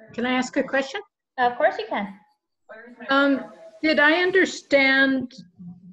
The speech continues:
Speaker 1: you to say that, uh, Alberta Health is now testing for arsenic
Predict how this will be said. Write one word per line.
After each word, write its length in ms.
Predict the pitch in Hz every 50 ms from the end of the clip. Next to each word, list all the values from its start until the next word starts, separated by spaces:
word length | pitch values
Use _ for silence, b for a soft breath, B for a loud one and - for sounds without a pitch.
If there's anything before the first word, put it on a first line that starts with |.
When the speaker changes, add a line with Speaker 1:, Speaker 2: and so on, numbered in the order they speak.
| - _ _
Speaker 1:
you 200 | 247 247 240 247
to 180 | 240 - 247 226
say 380 | - - - 240 226 233 233
that, 560 | 240 - 214 202 202 202 196 190 190 190 190 - - - -
uh, 400 | 202 196 190 185 185 180 190 - -
Alberta 320 | 214 208 - 226 220 202
Health 280 | 180 220 214 214 214 233
is 200 | 220 - - -
now 520 | 208 202 208 202 202 202 196 175 175 175 - -
testing 560 | - - 214 202 202 - - 247 240 240 240
for 160 | - 240 -
arsenic 540 | - 214 220 220 220 - - 254 262 254 262